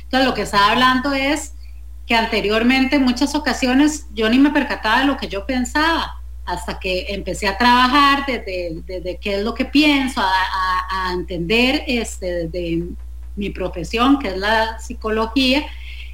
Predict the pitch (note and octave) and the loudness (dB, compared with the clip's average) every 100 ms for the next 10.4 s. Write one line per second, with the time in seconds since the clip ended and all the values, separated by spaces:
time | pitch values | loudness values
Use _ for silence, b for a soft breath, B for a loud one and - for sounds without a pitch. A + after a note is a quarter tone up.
0 | B - - A#3+ A#3 C4+ D#4 - - - | B -12 0 2 4 4 0 -4 -14 -14
1 | - - A#3 A3 G3+ F#3+ G3+ A3+ B3 A#3+ | -14 -6 -4 -2 0 2 2 4 4 2
2 | A#3+ A3+ A#3+ B3+ - E3+ - B3 C#4+ A3+ | 2 2 2 0 -4 -4 0 2 2 0
3 | - E3+ E3 - A3 A3+ G3 - F3 F3 | -4 -4 -4 -4 -4 -4 -6 -6 -4 -2
4 | F3+ A3 A#3+ G#3+ D#3+ D#3+ B3+ C#4+ B3+ - | -4 -4 -6 -4 -4 0 2 2 0 -4
5 | - - G3+ F3+ F3+ F#3+ F#3 A3+ A#3 B3 | -12 -8 -4 -4 -4 -2 0 0 0 0
6 | C4 C4+ C4 D#4+ C#4 C4+ D4 - - - | 2 2 4 6 6 6 2 -4 -14 -16
7 | - - - F#3 - D#4+ C#4+ G#3 A3+ A3 | -16 -12 -8 -4 2 4 4 4 2 -2
8 | G#3+ C#4+ D4+ - - B3+ C4 B B B | 0 2 2 0 0 0 0 B B B
9 | G#3+ A3 G3 F#3+ G3+ F3+ A3 G#3 G#3 D4 | -6 -2 -2 -2 -4 -6 -4 -4 0 2
10 | F4 - E3 | 2 -2 -8